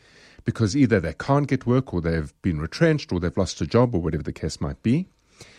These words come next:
And then you have opportunity-driven entrepreneurs, people who, in spite of themselves, in spite of circumstance, have no choice other than to do what it is that they do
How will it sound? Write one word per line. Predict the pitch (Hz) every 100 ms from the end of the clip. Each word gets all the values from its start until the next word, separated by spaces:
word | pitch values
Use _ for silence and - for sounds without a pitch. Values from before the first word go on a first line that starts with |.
| _ _
And | -
then | 117
you | 135
have | 123 -
opportunity-driven | - - - 160 139 - 92 98 90
entrepreneurs, | 85 80 - 85 73 67 - - _ _ _ _ _
people | - 202 190 202 202 _ _ -
who, | 147 143 139 131 _ _ _
in | 175
spite | - - - 208 254 -
of | 170 143
themselves, | 151 147 - - 101 80 - -
in | 175
spite | - 247 254 254
of | 226
circumstance, | 214 - - 208 185 165 - - 76 69 - - _ - -
have | 160 123
no | 147 226
choice | 247 - 165 139 - -
other | 156 160
than | 156 143
to | 113
do | 87 135 175 -
what | 117 107
it | 104
is | 151 131
that | 117 95
they | 87
do | 80 131 135